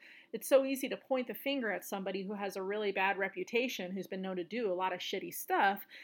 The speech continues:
and to use somebody like Pretty Boy Floyd as a scapegoat, when Alvin Karpis himself was a very dangerous individual. And there was no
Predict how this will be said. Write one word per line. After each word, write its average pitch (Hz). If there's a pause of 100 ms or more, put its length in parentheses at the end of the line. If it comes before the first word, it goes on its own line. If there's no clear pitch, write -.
(240)
and 214 (380)
to 214
use 226
somebody 214
like 196
Pretty 220
Boy 202
Floyd 302
as 196
a 190
scapegoat, 320 (960)
when 208
Alvin 196
Karpis -
himself 202 (420)
was 190
a 185
very 208
dangerous 196
individual. 202 (680)
And 214
there 233
was 233
no 285